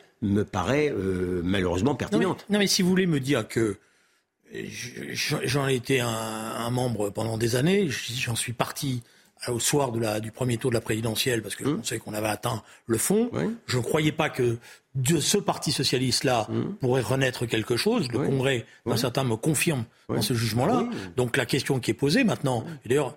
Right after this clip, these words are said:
Speaker 2: c'est ça qui est intéressant, je vais vous faire une petite confidence, les téléphones sont remis à sonner.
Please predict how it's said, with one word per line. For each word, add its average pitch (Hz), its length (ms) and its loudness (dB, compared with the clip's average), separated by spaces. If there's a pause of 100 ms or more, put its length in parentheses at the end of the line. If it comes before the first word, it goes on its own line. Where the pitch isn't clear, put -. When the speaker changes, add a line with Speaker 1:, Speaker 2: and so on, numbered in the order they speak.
(120)
Speaker 2:
c'est - 120 -8
ça 127 120 2
qui - 80 -2
est 123 60 2
intéressant, 147 400 2
je 110 60 -2
vais - 20 -2
vous - 80 -8
faire 117 100 0
une 107 60 -2
petite 117 220 -6
confidence, 156 460 0 (280)
les 123 140 0
téléphones 175 360 2
sont 156 200 0
remis 151 200 4
à 156 60 2
sonner. 151 380 0